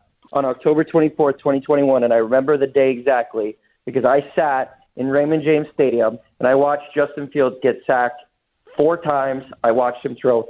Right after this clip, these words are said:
three interceptions. I watched an offensive line that had more holes than Swiss cheese, and I watched a Matt Nagy offense that asked Justin Fields, a dynamic runner, to do nothing but throw screens force,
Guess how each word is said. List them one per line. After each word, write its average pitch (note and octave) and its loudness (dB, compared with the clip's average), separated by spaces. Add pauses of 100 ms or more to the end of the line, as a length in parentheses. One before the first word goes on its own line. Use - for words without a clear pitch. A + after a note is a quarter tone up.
three C#3 0
interceptions. C3+ -2 (340)
I C#3 -2
watched C#3 0
an C3+ -2
offensive E3 -2
line D3+ 0
that C3 0
had B2 0 (400)
more E3+ 2
holes D#3+ -2
than C3+ -4
Swiss D#3 0 (180)
cheese, C#3 2
and C3+ 2
I C3+ 4
watched C3+ 0
a B2+ 2
Matt C#3 -2
Nagy C#3+ -2
offense B2 0
that B2+ 2
asked C3+ -2
Justin C#3+ -2
Fields, B2 0 (300)
a C#3 0
dynamic D3 0
runner, C3 0 (220)
to C#3+ 4
do C#3+ 4
nothing D3+ 2
but C#3+ 0
throw C3+ 2
screens E3+ 0 (680)
force, G3 0